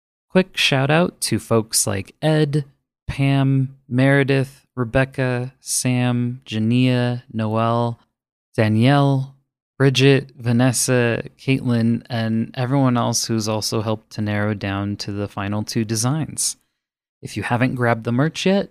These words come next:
it'll be linked in the show notes and on the website. You can either get the physical merch or there's also stickers. And now, the last three self-reflection questions.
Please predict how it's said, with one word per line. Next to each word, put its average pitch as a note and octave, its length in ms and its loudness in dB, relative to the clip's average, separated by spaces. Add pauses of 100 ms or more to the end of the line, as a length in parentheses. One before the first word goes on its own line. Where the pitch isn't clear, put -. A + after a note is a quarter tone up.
(100)
it'll A2 140 0
be G#2+ 140 0
linked A2+ 320 -2
in G#2 100 -2
the G#2+ 80 -2
show A2 220 -2
notes F3+ 400 -4
and G2+ 120 -2
on F#2 140 -4
the F#2 80 -4
website. - 520 -8 (520)
You G#2 60 0
can G#2+ 180 -6
either G#2 260 0
get G2+ 440 -4
the G#2+ 100 -8
physical D#3+ 460 0
merch F3 400 -2
or C3+ 180 0
there's B2+ 180 -2
also A#2 240 -2
stickers. - 800 -6 (920)
And B2+ 180 4
now, D3+ 720 4 (400)
the A2 80 -2
last A#2 680 0
three A#2 380 0
self-reflection B2+ 1000 -4
questions. D3 1000 -2